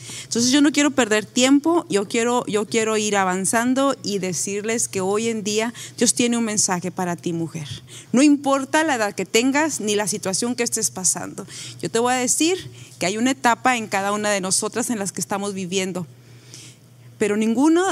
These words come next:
de estos momentos que estemos viviendo nos puede a nosotros prohibir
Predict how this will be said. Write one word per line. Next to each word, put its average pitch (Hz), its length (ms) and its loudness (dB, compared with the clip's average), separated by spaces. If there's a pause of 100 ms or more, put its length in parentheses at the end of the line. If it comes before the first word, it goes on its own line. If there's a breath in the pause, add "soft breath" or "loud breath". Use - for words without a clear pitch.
de 220 280 4
estos 262 260 0
momentos 233 480 0
que - 100 -8
estemos 226 300 -2
viviendo 214 500 -2 (140)
nos 208 160 -6
puede 233 480 0
a 196 80 -2
nosotros 202 480 -4
prohibir 185 560 -2